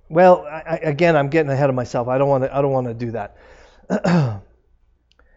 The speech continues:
Was, was, was Haman's appointment to being prime minister, was it a fair appointment?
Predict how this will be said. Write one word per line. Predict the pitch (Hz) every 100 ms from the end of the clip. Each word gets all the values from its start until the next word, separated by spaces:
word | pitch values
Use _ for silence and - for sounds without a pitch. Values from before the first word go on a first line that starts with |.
| _ _ _ _ _ _ _
Was, | 147 175 165 - - _ -
was, | 160 175 175 160 - - _ _ _ _ _ _ _ _ _ _ _ -
was | 147 156 -
Haman's | 185 233 220 175 147
appointment | 147 - 180 190 147 131 127 -
to | 143
being | 123 143 139
prime | - 151 139
minister, | 139 135 - 131 120
was | 120 131
it | 127
a | 120
fair | - 151 135
appointment? | 123 - 117 113 - -